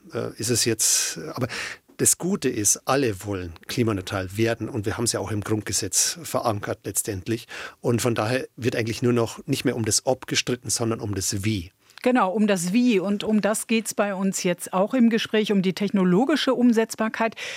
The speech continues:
Speaker 2: Diese Wärmewende, so wie bisher vorgesehen, läuft ja vor allem auf einen Heizungstausch hinaus. Was steht denn da zur Verfügung an Technologie?
Speaker 1: Im Neubau ist es sehr klar, der ist so gut gedämmt, dass da eigentlich nur noch eine Flächenheizung mit,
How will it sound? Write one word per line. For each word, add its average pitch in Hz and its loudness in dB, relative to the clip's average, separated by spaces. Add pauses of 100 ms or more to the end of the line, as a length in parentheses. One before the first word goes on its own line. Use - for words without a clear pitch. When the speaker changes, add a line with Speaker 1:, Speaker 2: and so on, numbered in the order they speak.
(140)
Speaker 2:
Diese 220 4 (120)
Wärmewende, 233 4
so 208 0
wie 202 0
bisher 202 0
vorgesehen, 214 2
läuft 208 0
ja 202 0
vor 190 -4
allem 220 2
auf 214 -2
einen 190 2
Heizungstausch 170 -2
hinaus. 165 -2
Was 190 -2
steht - -2
denn 214 2
da 196 0
zur 202 -2
Verfügung 175 -4
an 156 -4
Technologie? 147 -10 (360)
Speaker 1:
Im 123 4
Neubau 131 4
ist 117 0
es - 4
sehr 113 2
klar, 110 0
der 117 -2
ist - 2
so 139 4
gut 123 0
gedämmt, 117 0
dass - -2
da - -2
eigentlich 104 -4
nur 113 2
noch 107 0
eine 107 0
Flächenheizung 107 -2
mit, - -4